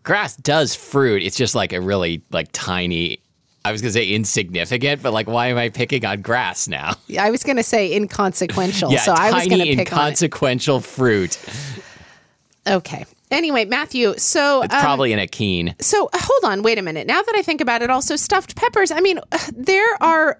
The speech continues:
Speaker 2: many cuisines in which stuffed peppers show up.
Speaker 1: I know.
Speaker 2: I mean, f-, for one thing, let's talk about chili rellenos. What am I thinking? I've eaten chili rellenos.
Speaker 1: Yes, that's a stuff.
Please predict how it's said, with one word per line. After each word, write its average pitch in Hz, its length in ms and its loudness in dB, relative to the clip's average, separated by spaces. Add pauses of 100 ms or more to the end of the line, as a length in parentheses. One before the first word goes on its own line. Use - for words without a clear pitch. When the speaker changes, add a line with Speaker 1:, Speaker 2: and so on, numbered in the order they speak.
(100)
Speaker 2:
many 302 500 2
cuisines 170 540 -2
in 185 160 -2
which 180 180 0
stuffed - 320 -2
peppers 160 300 0
show 185 320 4
up. 190 280 0
Speaker 1:
I 143 200 0
know. 160 180 4
Speaker 2:
I 120 80 2
mean, 262 140 0
f-, - 280 -10
for 339 180 0
one 415 200 2
thing, 269 200 0
let's - 260 -4
talk 339 140 0
about 285 200 0
chili 330 340 2
rellenos. 262 640 2
What 403 140 2
am 440 100 2
I 440 80 4
thinking? 277 460 0
I've 320 140 0
eaten 392 200 0
chili 160 300 4
rellenos. 156 400 4
Speaker 1:
Yes, - 300 4
that's 160 200 -2
a 196 60 0
stuff. 165 260 -2